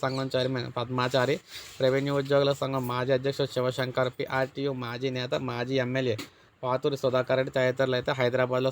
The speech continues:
సమావేశమై పలు అంశాలు చర్చించారు. తెలంగాణ రాష్ట్ర సాధన ఉద్యమంలో ముందుండి కీలక పాత్ర పోషించిన అధికారులు, ఉద్యోగులు, ఉపాధ్యాయులను గౌరవించి వారి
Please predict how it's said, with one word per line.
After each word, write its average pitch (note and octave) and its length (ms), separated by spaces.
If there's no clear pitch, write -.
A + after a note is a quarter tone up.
సమావేశమై B2 580
పలు B2 160
అంశాలు C3 280
చర్చించారు. B2 560
తెలంగాణ D3 360
రాష్ట్ర C#3 200
సాధన C3+ 200
ఉద్యమంలో C3 380
ముందుండి C#3+ 440
కీలక C3+ 340
పాత్ర C#3 200
పోషించిన C3+ 440
అధికారులు, C3+ 400
ఉద్యోగులు, C3 440
ఉపాధ్యాయులను B2+ 500
గౌరవించి A#2+ 480
వారి B2+ 160